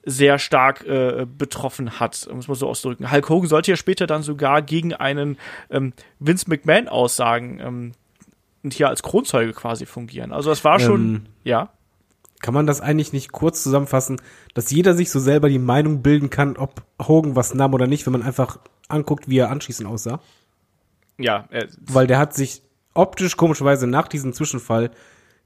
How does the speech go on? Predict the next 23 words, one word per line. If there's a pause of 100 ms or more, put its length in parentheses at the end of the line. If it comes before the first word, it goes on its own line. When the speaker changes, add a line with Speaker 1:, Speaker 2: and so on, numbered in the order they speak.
(240)
Speaker 2:
dermaßen (340)
verändert.
Das
Gesicht
wurde
halb
so (260)
schmal (180)
wie
vorher. (640)
Auch
die
Statur
viel
athletischer,
äh,
definierter.
Er
hatte
dann
auch
im
Übrigen,